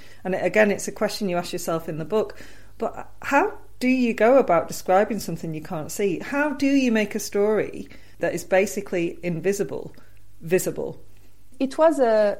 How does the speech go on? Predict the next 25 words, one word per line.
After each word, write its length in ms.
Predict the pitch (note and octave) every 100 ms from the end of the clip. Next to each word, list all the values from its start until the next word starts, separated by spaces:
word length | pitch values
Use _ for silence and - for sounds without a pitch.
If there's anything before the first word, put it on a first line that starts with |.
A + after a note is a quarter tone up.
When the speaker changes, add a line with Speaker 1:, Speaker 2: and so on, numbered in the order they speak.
| -
Speaker 2:
a 80 | A3
very 300 | A#3+ B3 B3+
challenging 600 | B3+ G#3+ A3 G#3+ G#3+ F#3+
exercise. 800 | F3 G3 G#3 B3 C4+ G4 F4+ G#3+
Speaker 1:
Right. 320 | G#3 G#3+ G#3 A3
<laughs> 40 | B3+ B3 A3
Speaker 2:
It, 400 | B3+ C#4+ C#4 D4+
it 80 | -
was 180 | D4 C4+
the 140 | A#3
first 400 | C#4 - F4 -
kind, 500 | C4 G#3+ G#3 G#3 G3+
uh, 140 | - F#3+
first 440 | - - C#4+ C#4+
time 240 | C#4 B3 G#3
I 100 | F#3
was, 280 | F3+ F3+ -
I 80 | F#3
was 240 | F#3 F#3
facing 400 | - G#3 G3+ G#3+
such 320 | G#3 G#3 G3+
a, 200 | F#3+ F3
a 40 | F#3
situation 800 | F3+ G3+ - G#3+ A#3+ - F#3 F3
after 500 | F#3 - G3 F3+